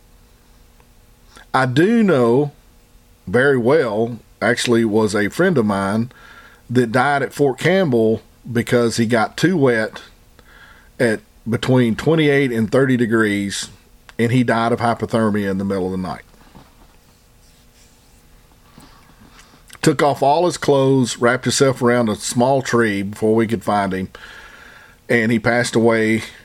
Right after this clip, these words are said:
on a helicopter getting back to the hospital. Uh, don't be scared, but just be aware. So, like, if you're on a boat or a canoe,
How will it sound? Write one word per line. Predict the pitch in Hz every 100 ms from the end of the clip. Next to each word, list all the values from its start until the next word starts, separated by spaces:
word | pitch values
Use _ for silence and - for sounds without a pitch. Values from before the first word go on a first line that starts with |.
| - -
on | 113 107 107 107
a |
helicopter | 104 143 123 113 101 - 104
getting | 101 101 101
back | 101 95 -
to | 104
the | 95
hospital. | 92 - - - - - - - _ - - - _ _ _ _ _ - - - _ _ _ _ _ _ - -
Uh, | 107 117 -
don't | 120 151
be | 180 220
scared, | - - 240 202 120 110 110 - - _ _ -
but | 123
just | 139 135 -
be | 139
aware. | 127 101 101 113 92 - -
So, | - 202 147
like, | 147 123 123
if | 117
you're | 135
on | 147
a | 131
boat | 110 131 143
or | 120
a | 107
canoe, | 123 120 143 127